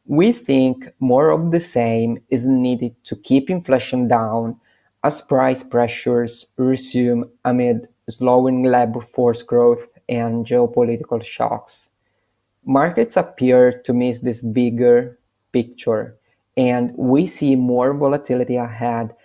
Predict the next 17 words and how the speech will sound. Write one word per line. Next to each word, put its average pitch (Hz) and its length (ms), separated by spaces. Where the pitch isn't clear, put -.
as 120 320
they 117 160
swing 120 500
between 123 360
hopes 120 640
for - 220
a - 60
soft 135 320
landing 120 600
and - 240
fears 123 640
about 120 380
higher 127 360
rates 120 540
and 117 340
recession. 113 680
Inflation 131 960